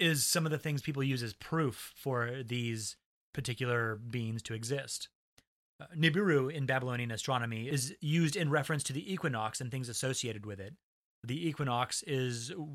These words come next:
uh, what the change of winter to spring and summer to autumn is called.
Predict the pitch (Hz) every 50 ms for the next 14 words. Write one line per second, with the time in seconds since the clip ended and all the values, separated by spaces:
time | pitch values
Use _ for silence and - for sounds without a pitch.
0 | 139 - 147 117 113 113 107 117 131 135 - 104 - - 131 131 123 123 113 113
1 | 117 127 123 120 123 113 107 - - - 131 127 127 135 139 165 160 127 120 117
2 | 113 107 - 160 156 123 - - - - 135 127 120 113 120 113 113 113 110 110
3 | 107 104 - - 107 98 95 101 107 113